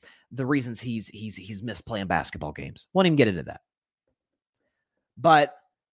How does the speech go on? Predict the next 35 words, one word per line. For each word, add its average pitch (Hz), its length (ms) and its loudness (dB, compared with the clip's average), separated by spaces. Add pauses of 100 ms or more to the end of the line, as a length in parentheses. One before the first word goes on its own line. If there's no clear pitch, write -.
(300)
even 175 260 -4
on 156 260 -6
the 127 60 -6
court, - 420 -18 (460)
and 123 140 -6
I 120 140 -2
have 110 300 -4 (460)
asked 165 340 4
this 208 180 -8
question 180 580 0 (340)
of - 160 -8
Kyrie 117 440 -4
fans, 208 600 -2 (340)
of 110 200 -2
those 135 300 0
who, 131 340 -4
you 151 80 -6
know, 117 160 -8 (140)
I've 135 160 -8
talked 160 200 -8
to 165 60 -2
a - 20 0
lot 165 140 4
of 160 60 0
Lakers 147 220 0
fans, 131 160 -10
"I 202 160 -6
bring 208 180 0
Kyrie 196 300 2
to 190 40 -2
the 185 60 0
Lakers." 175 400 2 (140)
I - 140 -16
say, - 180 -10
"Why? 180 640 -2